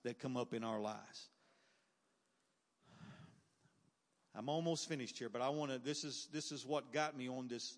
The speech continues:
on this subject, because it's so important. Uh, how many of you want peace in your life?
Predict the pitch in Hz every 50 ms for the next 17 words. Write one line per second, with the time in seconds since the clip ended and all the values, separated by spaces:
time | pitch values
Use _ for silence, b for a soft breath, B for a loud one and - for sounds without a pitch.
0 | - 147 139 135 131 123 123 120 - - 151 147 127 101 - - - - 120 123
1 | - - 135 127 120 - - B B B B B 117 110 - - - 165 165 175
2 | 175 175 170 165 - 170 156 143 117 - 127 110 110 - - b b b b b
3 | b b b b - 165 156 - - - - - - - - - 202 233 240 247
4 | 240 196 180 185 180 165 - - 165 160 160 - - 123 113 110 110 110 107